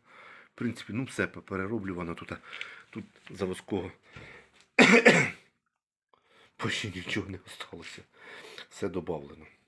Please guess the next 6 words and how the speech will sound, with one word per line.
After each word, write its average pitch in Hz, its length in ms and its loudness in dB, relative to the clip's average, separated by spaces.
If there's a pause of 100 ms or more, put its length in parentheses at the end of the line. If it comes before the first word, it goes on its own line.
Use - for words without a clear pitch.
(640)
Але 95 220 0
працює. - 480 -10 (920)
Можна 98 220 -2
було 85 240 -4
транспортерну 156 840 -6 (240)
поставити. 135 500 -8